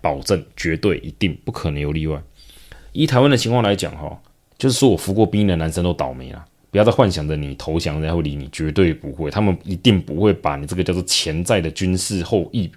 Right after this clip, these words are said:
预备役的人放在那边，不管，一定会处理，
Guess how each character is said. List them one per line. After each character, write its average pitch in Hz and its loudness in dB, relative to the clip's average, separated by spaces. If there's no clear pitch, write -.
预 110 2
备 90 4
役 90 -4
的 76 -6
人 69 -12
放 87 -4
在 85 -2
那 82 -4
边， 76 -8
不 - -2
管， - -10
一 - -14
定 92 0
会 87 2
处 71 -8
理， 65 -12